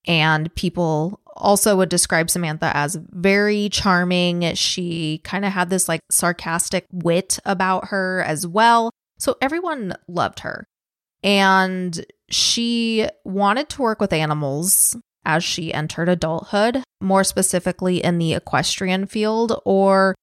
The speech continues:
with exotic animals. Another thing that was mentioned, she had considered joining the Navy to become a nurse. So she was, she was super young.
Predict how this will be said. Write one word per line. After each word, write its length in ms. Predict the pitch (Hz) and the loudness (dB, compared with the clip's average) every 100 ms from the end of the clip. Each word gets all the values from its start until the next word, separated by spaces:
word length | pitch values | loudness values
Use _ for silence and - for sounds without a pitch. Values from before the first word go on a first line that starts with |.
| _ | _
with 760 | - 170 180 170 170 - - - _ - | -8 0 4 6 4 0 -8 -20 _ -6
exotic 600 | 175 175 151 131 151 - | -4 -2 -2 -2 -4 -8
animals. 720 | - - - 50 - - - - _ _ _ _ _ - | -10 -12 -12 -12 -6 -4 -4 -6 _ _ _ _ _ -10
Another 400 | 175 175 175 180 | 0 2 4 2
thing 180 | 180 175 | 2 2
that 100 | 165 | 2
was 140 | 175 | 2
mentioned, 420 | 175 170 - 185 | 0 0 0 0
she 200 | - 160 | 0 -2
had 460 | 185 - 165 151 170 | -4 -2 2 2 0
considered 800 | 202 180 - 151 143 156 180 175 | -2 -2 0 -2 -2 -2 -4 -2
joining 400 | 180 165 165 165 | -2 -2 -2 -2
the 80 | 165 | -2
Navy 420 | 156 151 151 175 | -2 -2 0 -2
to 140 | - | -2
become 480 | 185 180 - 175 175 | -4 -4 -6 -4 -2
a 80 | 175 | -2
nurse. 720 | 170 165 156 143 127 160 285 | -2 -4 -4 -6 -6 -4 0
So 840 | - - - - - 156 156 151 | 2 2 0 -2 0 2 2 0
she 240 | 170 - 190 | -2 -2 0
was, 300 | 190 - - | 0 0 0
she 140 | - | 0
was 160 | 311 370 | 4 4
super 240 | 269 247 | 2 0
young. 460 | 214 170 160 170 | 0 2 2 0